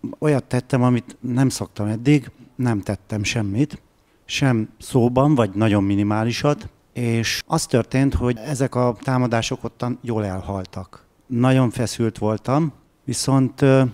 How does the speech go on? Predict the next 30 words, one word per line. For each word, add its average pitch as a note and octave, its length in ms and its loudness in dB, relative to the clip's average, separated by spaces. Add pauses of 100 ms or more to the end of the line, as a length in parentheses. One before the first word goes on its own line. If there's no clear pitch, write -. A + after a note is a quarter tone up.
(120)
utána, G#2+ 720 0 (240)
amikor A2+ 340 -2
ennek G#2 240 -2
vége C3 300 2
lett, - 420 -2 (500)
én G2 220 -10
kijöttem C#3 460 -2
onnan, A2 280 -2 (180)
össz-, - 360 -2
összeállt A#2+ 480 -2
a A2+ 60 0
kép. E2+ 320 -8 (580)
Én C3 380 -2
láttam C3+ 420 0
ezt, A#2+ 200 0
hogy B2 220 -2
láttam C3+ 360 -2
az A#2 160 0
okot, G#2 320 -4
az A2 140 -8
okozatot, G2 720 -8 (260)
és G2+ 140 -10
ez A2+ 120 -2
így G#2 120 -6
jó F#2+ 160 2
volt. F2+ 420 -4 (440)
Az, - 340 -2
az C#3 140 0
a C3 60 2
kérdésem, F#2+ 760 -4